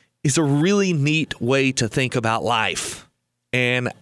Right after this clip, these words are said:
I'm going to talk with you about it for about two or three minutes after this video plays, but I'm not going to spoil anything for you.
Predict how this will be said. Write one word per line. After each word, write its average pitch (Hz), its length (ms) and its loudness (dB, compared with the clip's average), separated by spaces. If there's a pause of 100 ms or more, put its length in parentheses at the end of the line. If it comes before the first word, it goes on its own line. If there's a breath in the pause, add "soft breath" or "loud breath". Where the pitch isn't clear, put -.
I'm 170 200 0
going 185 280 0
to 156 120 -2
talk - 420 -2
with 165 180 -2
you 143 140 2
about 127 280 0
it - 120 -4
for 135 100 0
about 127 240 0
two 156 140 0
or 147 60 0
three 135 160 -2
minutes 123 320 -2 (120)
after 185 460 0
this 120 220 0
video 110 480 0 (360 loud breath)
plays, 127 600 0 (500 loud breath)
but 113 100 2
I'm 170 140 0
not 180 200 0
going 160 260 0
to 143 100 0
spoil 160 480 0
anything 117 440 -2
for 113 220 0
you. 110 140 2